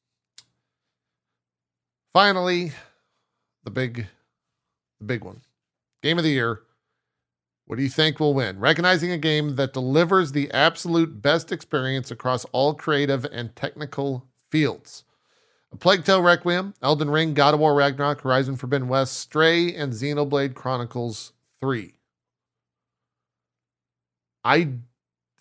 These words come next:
chat is overwhelming. I don't know about y'all's chats.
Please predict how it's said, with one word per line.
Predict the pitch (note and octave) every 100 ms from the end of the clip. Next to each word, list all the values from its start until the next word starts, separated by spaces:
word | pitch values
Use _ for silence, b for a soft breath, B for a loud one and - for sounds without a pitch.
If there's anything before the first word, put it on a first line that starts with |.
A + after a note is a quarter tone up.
| _ _ F2 _ _ _ _ _ _ _ -
chat | F3 G#3+ A3+
is | D#3
overwhelming. | F3 F3 D3+ D#3+ D3+ C3
I |
don't | E3
know | E3+
about | D3 C3
y'all's | B2 A#2 A2+
chats. | - G#2+ - -